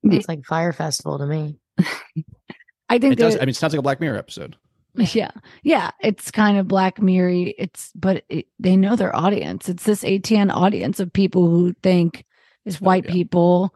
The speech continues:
Speaker 2: who think anyone of color walking by is trying to kill them and shoots them in their driveway. It's everything happening in real life today. And so if you can promise them that they can stay cozy and snug in their neighborhood full of people that they, like, all the people in the <laughs> images were white too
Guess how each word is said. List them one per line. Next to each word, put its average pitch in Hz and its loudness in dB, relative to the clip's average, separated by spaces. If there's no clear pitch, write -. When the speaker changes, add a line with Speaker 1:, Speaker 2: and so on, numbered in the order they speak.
Speaker 2:
who 175 -2
think 170 0
anyone 175 0
of 170 -6
color 170 -4
walking 165 -2
by 160 0
is 175 0
trying 165 0
to 160 0
kill 165 2
them 170 4
and 175 0
shoots - -4
them 175 0
in 180 2
their 185 0
driveway. 180 2
It's 180 -6
everything 175 -2
happening 180 -2
in 180 0
real 175 0
life 180 -4
today. 180 -2
And 196 2
so 196 4
if 175 2
you 175 4
can 180 2
promise 202 0
them 180 0
that 185 -10
they 175 -8
can 180 -8
stay 165 -2
cozy 208 4
and 190 4
snug 185 4
in 180 2
their 170 -2
neighborhood 180 -2
full 170 -4
of 120 -4
people 202 0
that 196 2
they, 190 0
like, - -6
all 196 -2
the 208 -4
people 196 0
in 196 4
the 202 0
<laughs> - -6
images 196 2
were 175 -8
white 180 0
too 175 2